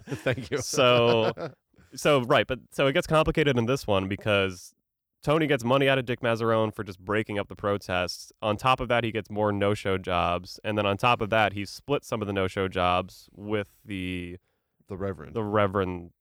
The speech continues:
Speaker 2: yeah. I was gonna say the Reverend's son, but the son is the Reverend and the dad was not, right? Yeah.
Speaker 1: I guess, yeah.
Speaker 2: Um, so, yeah, it's kinda confusing.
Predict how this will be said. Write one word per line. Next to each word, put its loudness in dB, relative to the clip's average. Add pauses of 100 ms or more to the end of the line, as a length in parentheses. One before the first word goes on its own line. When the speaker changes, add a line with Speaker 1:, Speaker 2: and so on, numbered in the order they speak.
Speaker 2:
yeah. -10 (220)
I -10
was -8
gonna -10
say -10
the -8
Reverend's -10
son, -8
but -12
the -14
son 0
is -2
the -6
Reverend -4
and -12
the -12
dad -6
was -20
not, -14
right? -8
Yeah. -12
Speaker 1:
I -20
guess, -18
yeah. -16 (180)
Speaker 2:
Um, 0
so, -4
yeah, 2
it's -4
kinda -2
confusing. -2